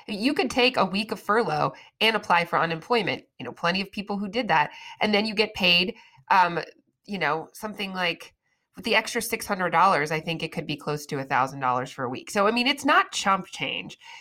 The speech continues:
It, and that would go a long way to making these people whole. But instead, I guess they thought they were helping out the employees, that they would, people who live paycheck to paycheck would have an easier time to budget if they didn't have the, this big gap of not getting paid in the middle of their year.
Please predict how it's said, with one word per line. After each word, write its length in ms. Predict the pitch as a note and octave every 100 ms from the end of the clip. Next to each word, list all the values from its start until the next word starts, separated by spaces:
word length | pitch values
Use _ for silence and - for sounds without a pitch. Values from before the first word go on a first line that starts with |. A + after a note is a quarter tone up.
| -
It, 180 | A#3 A3+
and 300 | A3+ A3 F3 _
that 280 | F3 G3+ A3+
would 220 | G3+ G3+
go 260 | E3+ F3+ F#3+
a 60 | F3+
long 440 | D#3 D3 D#3+ E3+
way 320 | E3+ A3 G3 D3
to 160 | D#3
making 280 | D3+ D3 D3+
these 160 | C#3+ -
people 280 | D3 D3
whole. 220 | D3 G#3 F3+
But 180 | D#3
instead, 420 | E3+ D#3+ G3+ G#3+ A3 - - - -
I 40 |
guess 240 | C4 F#4+ F#4+
they 100 | G#4
thought 240 | G4+ D4 D#4
they 80 | D4
were 140 | A3+
helping 420 | - A#3+ C4 B3
out 160 | A#3+ A#3
the 80 | A#3
employees, 460 | A3 A#3 A3+ A3
that 100 | G3
they 80 | F#3+
would, 240 | F#3 F#3+ - - - -
people 260 | A#3 A#3+
who 200 | A#3 A3
live 260 | F#3+ G3+ -
paycheck 440 | G3 F#3 F#3+ F3+
to 80 | F3
paycheck 480 | - F3 E3+ E3+ E3
would 100 | E3+
have 160 | F3 D#3+
an 80 |
easier 360 | D#3 F3+ F3 D#3
time 300 | - E3 E3
to 100 | D#3+
budget 500 | C#3+ D3+ D3+ D#3 D3+ - - -
if 100 | E3+
they 120 | -
didn't 200 | E3 E3
have 220 | D#3+ D#3 D#3
the, 120 | -
this 220 | D3+ D#3+ D3
big 260 | D#3+ C3+ -
gap 400 | D3 B2+ C#3 - - -
of 120 | - D#3
not 240 | B2+ B2
getting 200 | C#3+ B2+
paid 320 | - C3+ C3+
in 80 | C3+
the 60 | C#3+
middle 200 | C#3 C#3+
of 120 | C#3+
their 100 | C#3+
year. 320 | C#3+ D3 D3